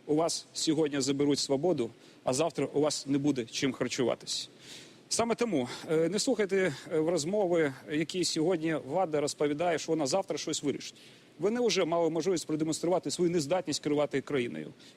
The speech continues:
І економічна розруха, яка сьогодні є, ті хаотичне зростання цін, інфляція в країні, е, невиконання обіцянок щодо газу, щодо інших питань, це є докази,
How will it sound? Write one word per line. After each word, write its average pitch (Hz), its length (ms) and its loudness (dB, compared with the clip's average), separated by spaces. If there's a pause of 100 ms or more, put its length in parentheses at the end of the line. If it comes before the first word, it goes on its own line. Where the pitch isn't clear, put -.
І 180 200 2 (320)
економічна 202 760 0
розруха, 170 420 2
яка 147 180 0
сьогодні 143 540 0 (100)
є, 139 260 0 (420)
ті 226 300 2 (520)
хаотичне 220 600 0
зростання 165 560 0 (120)
цін, 120 320 -2 (180)
інфляція 180 680 -2
в - 40 -12
країні, 127 400 -4 (400)
е, 156 140 4
невиконання 233 520 2
обіцянок 208 380 0
щодо 208 360 2
газу, 185 300 2
щодо 196 240 0
інших 202 240 -2
питань, 208 340 0
це - 140 -2
є 190 140 2
докази, 147 540 -2